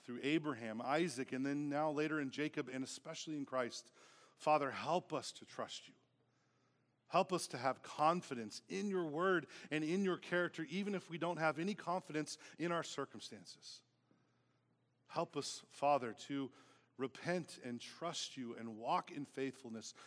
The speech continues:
knowing you are a good Father who provides what we need.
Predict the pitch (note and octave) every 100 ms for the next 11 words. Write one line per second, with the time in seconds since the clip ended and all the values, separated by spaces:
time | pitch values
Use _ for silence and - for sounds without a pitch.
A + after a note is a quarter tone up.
0 | - - C3 C#3+ B2+ A#2 C#3 E3 E3 D#3+
1 | - - A2+ A2 G2+ C3+ C3 B2+ A#2+ A#2+
2 | - - G2+ G2+ G2 G2 G#2+ A2 G#2 F2
3 | D2